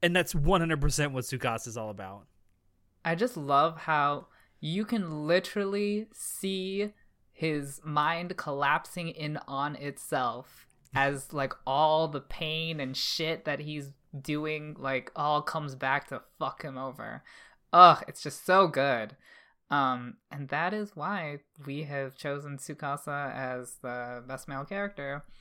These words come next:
Speaker 2: Um, just because his arc is so impactful, and the way all the things he does comes back to him really,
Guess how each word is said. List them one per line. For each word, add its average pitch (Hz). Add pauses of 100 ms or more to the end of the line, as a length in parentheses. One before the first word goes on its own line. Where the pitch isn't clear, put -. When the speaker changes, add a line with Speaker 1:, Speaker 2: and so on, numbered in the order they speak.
(760)
Speaker 2:
Um, 151 (340)
just 208
because 175 (680)
his 185 (100)
arc 185
is 156
so 180
impactful, 135 (300)
and 123 (880)
the 156
way 160 (640)
all 165
the 165
things 160
he 156
does 143
comes 135
back 131
to 143
him 127 (360)
really, 143